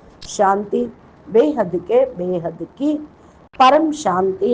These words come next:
అంటే అనంత విశ్వ స్థాయిలో దివ్య శాంతి, పరం శాంతి అనేది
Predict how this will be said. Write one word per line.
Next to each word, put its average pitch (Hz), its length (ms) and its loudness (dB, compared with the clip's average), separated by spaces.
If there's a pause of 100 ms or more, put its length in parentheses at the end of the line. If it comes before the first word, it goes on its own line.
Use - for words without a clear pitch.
(180)
అంటే 202 320 -2 (240)
అనంత 285 460 0
విశ్వ 208 560 -2
స్థాయిలో 190 640 2 (640)
దివ్య 233 380 0
శాంతి, 170 520 -6 (200)
పరం 214 340 0
శాంతి 160 560 -6 (220)
అనేది 180 440 -2